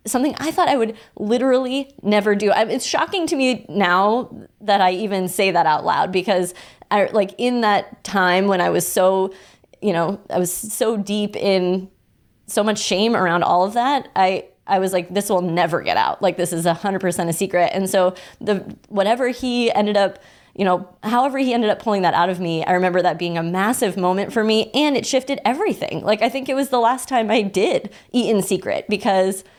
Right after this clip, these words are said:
now it was out there. So it was like, "Well, what's the point? Like, now he knows.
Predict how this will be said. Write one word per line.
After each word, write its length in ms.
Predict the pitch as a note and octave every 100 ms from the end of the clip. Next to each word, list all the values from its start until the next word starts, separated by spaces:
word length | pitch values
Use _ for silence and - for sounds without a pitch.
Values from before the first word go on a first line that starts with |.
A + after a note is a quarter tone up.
| _ _ _ _ _
now 300 | G#3+ G#3 C4+
it 20 |
was 140 | A#3+ G#3
out 180 | C4+
there. 220 | - G#2 G#3
So 160 | A#3+
it 20 |
was 120 | G3+ G#3+
like, 260 | G3+ G3+ - _ _
"Well, 140 | A#3
what's 200 | A#3+ B3+
the 100 | G#3+
point? 400 | F#3+ D4 G3 C2+ - _ _ _
Like, 140 | - G#3
now 180 | A3+ E4+
he 140 | C#4
knows. 720 | F3 D#3+ A3 D#3+ F#3+ - -